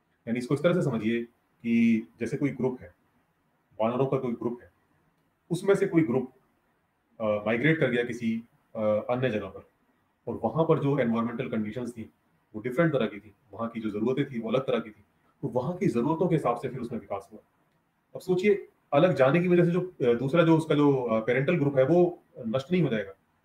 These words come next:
यानी जहां से जिस group से वो अलग होके आया है वो भी मौजूद रहेगा, वो जहां पर मौजूद है वो वहां की जरूरतों के हिसाब से ढलेगा, और जो नया group जहां पहुंच गया है वो वहां की जरूरतों के हिसाब से ढलेगा। तो इस तरह से different times में different, different groups अलग-अलग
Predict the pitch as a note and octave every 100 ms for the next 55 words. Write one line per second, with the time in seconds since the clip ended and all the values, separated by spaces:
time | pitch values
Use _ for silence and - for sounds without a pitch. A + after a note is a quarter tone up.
0 | - A2+ A#2+ A#2+ C3+ C3 C3 D3 - E3
1 | C3 C#3+ C#3 C3+ D3+ A#2+ E3 G#3 E3 D3
2 | A#2+ A2+ C#3 - _ _ _ _ D#3 G3
3 | G3+ C3+ D#3+ F3 E3 C#3+ D3+ D3 A2+ A2+
4 | C#3+ E3 D#3 D3+ D3+ D3 C3+ C3+ A2+ A#2+
5 | A#2+ - _ _ _ A2+ A2 G#2+ A2 D#3
6 | D#3 D#3+ B2 C3+ - B2 A#2+ G#2+ - _
7 | - A#2+ A#2+ E3+ D3+ A#2+ A2+ A2 F#2+ -
8 | - - _ _ _ _ _ _ _ _
9 | - F3 F3+ F3 F3 E3+ - A#2+ - F3
10 | D#3+ C3 C3 C#3+ A2+ C3 F3+ D#3 C3 C3+
11 | C3+ - A#2 C3+ - _ _ _ _ A#2+
12 | C3+ C3+ C3+